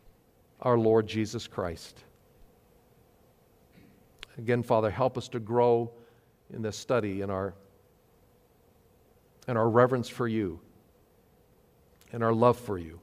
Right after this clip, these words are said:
in a heart of worship and service for you.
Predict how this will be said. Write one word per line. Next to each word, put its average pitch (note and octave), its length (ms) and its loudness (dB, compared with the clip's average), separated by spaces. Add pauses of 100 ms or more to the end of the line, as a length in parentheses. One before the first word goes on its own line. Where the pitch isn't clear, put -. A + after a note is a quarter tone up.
(1400)
in F#2+ 80 -10
a F#2 60 -12
heart C3+ 260 4
of G#2 120 -2
worship A2+ 420 -2
and G2+ 100 -6
service - 440 -6
for F#2+ 180 -10
you. D#2 160 -16